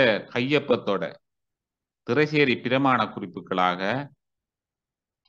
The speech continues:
உரிய திணைக்களங்கள், அமைச்சுக்கள் அனைத்துக்கும்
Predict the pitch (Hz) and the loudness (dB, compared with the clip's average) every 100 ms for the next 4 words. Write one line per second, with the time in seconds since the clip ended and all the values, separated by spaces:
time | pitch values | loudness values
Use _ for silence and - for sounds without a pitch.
0 | - 107 117 104 113 113 120 - 107 101 | -6 -2 2 0 0 0 0 0 0 0
1 | 101 113 98 107 - 92 - 98 98 110 | -2 0 0 -2 -6 -8 -2 0 0 0
2 | - 92 95 113 | -2 -4 -4 -4